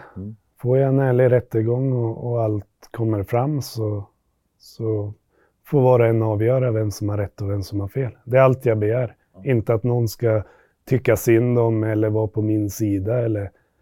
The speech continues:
Speaker 2: utan jag vill att allt kommer fram och sen får professorer eller de i, vad heter det, rättssystemet få, få ordna upp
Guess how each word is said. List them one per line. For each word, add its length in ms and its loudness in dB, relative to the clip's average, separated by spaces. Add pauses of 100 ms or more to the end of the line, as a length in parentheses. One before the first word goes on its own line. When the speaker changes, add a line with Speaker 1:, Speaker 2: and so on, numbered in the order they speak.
(260)
Speaker 2:
utan 260 0
jag 100 4
vill 200 4
att 160 2
allt 340 2
kommer 280 0
fram 340 0
och 120 -2
sen 240 0
får 320 2 (400)
professorer 880 2
eller 480 4 (460)
de 520 4 (600)
i, 340 4
vad 140 0
heter 280 0
det, 60 -2
rättssystemet 1040 0
få, 400 -4
få 120 -2
ordna 360 0
upp 180 -6